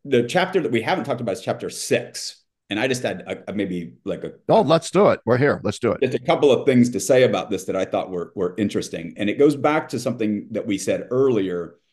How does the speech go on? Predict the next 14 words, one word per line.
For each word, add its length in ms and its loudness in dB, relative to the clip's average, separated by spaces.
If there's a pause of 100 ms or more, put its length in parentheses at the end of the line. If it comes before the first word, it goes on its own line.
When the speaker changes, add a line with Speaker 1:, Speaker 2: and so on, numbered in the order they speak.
(260)
Speaker 1:
that 460 -2 (540)
when 240 4
you 480 2 (680)
treat 520 -2
the 80 2
matter 420 0
simply 560 -2
defensively 880 -6 (680)
against 640 -4
Protestants, 680 -4
against 520 -8
modernists, 680 -10
and 180 -12
you 200 -12